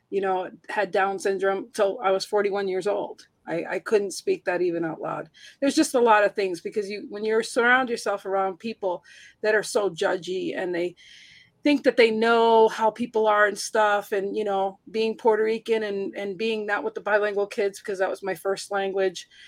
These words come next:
you know, I learned, I, I didn't even tell anybody I was Puerto Rican. I mean, I just learned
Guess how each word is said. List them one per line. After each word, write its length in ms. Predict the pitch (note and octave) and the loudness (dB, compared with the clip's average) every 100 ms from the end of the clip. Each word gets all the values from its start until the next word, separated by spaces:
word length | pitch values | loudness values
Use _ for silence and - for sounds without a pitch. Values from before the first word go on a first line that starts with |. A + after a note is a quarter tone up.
| - - | -12 -4
you 80 | |
know, 80 | G#3+ | 2
I 160 | G#3+ G3+ | 2 4
learned, 340 | G3 G#3 G3+ | 2 2 2
I, 160 | F#3+ - | 0 0
I 80 | G3 | -2
didn't 180 | F#3 F#3+ | -2 -2
even 140 | F#3+ | -4
tell 200 | F3+ G#3+ | 0 2
anybody 280 | G3+ G3+ G3 | 2 2 0
I 40 | G3 | 0
was 120 | G3 | 0
Puerto 200 | G#3 G3 | -2 0
Rican. 300 | A3+ A#3+ E3+ | 0 -2 -4
I 60 | F3 | -2
mean, 140 | G3 | -2
I 80 | F#3+ | -2
just 360 | A#3+ B3+ - | 0 0 0
learned 540 | A3+ A3+ A#3+ G#3+ F3+ | -4 0 2 2 0